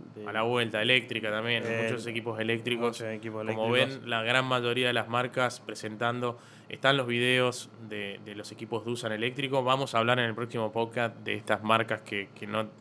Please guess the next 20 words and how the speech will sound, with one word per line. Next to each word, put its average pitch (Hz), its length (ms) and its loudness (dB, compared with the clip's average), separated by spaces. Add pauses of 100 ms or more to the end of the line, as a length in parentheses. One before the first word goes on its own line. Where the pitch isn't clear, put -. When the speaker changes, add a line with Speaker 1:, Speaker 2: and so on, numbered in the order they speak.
(220)
Speaker 2:
para 104 200 -2
no 113 160 0 (200)
extendernos 113 720 0
tantos. 127 500 2 (380)
Y, 117 240 -10
y, 117 300 -2 (140)
y - 40 -4
miles 156 360 6
de 135 80 6
marcas 143 380 8
más 143 180 8
que 135 100 2
nos 113 160 -2
estamos 127 320 -2
olvidando. 131 440 4
Obviamente 156 520 6
el 123 100 4
grupo 135 300 4
Virgen, 131 600 2
eh, 104 320 -6